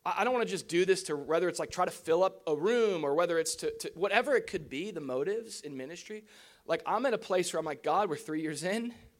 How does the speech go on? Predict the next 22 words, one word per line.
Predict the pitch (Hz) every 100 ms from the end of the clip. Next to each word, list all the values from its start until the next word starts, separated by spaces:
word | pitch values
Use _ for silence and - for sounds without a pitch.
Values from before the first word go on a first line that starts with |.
| _ _ _ _ _ _
I'm, | 147 160
I'm | 165
in | 190
my | 147
Jesus | 123 170 196 220
year, | 220 214 226
turning | 208 165
thirty-three | 139 175 190 175 170 202 233
next | 208 220 220
week." | 233 240 - _ _ _ _ _ _ _ _ _ _ _ _
Like, | 175 185 - -
I, | 170
I'm | 190 240
at | 262
a |
place | 202 196 202 202
in | 165
life | 175 202
where | 175
I'm | 165
like, | 156
"Lord, | 160 196 190